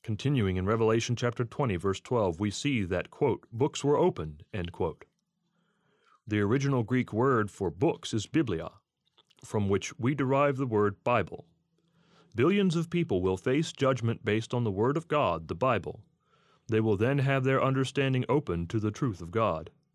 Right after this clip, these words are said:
The passage continues, quote, "And another book was opened, which is the book of life, and the dead were judged according to their works by the things which were written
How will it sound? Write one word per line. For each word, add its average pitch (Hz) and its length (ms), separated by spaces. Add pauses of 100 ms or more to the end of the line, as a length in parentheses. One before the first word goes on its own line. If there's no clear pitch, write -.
(1600)
The 113 80
passage 131 460
continues, 95 800
quote, 117 460
"And 110 200
another 120 380
book 127 380
was 110 240
opened, 87 400
which 98 320
is 117 220
the 110 100
book 135 240
of 120 120
life, 92 540 (480)
and 110 140
the 101 80
dead 127 260
were 165 100
judged 110 460
according 117 420
to 120 120
their 120 160
works 113 400
by 95 160
the 90 140
things 127 420
which 139 240
were 151 100
written 107 460